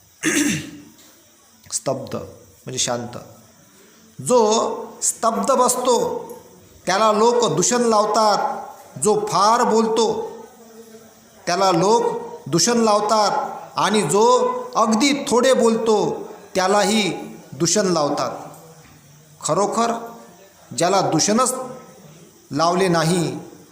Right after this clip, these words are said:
असा या जगात कोणीच नाही. खरोखर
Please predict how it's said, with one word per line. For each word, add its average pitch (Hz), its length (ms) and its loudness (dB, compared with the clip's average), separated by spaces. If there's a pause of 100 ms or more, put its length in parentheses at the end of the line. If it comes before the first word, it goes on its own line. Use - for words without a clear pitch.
(120)
असा 165 300 0
या 180 220 2
जगात 156 400 0 (680)
कोणीच 196 300 -2
नाही. 214 160 -2 (1600)
खरोखर 170 460 -4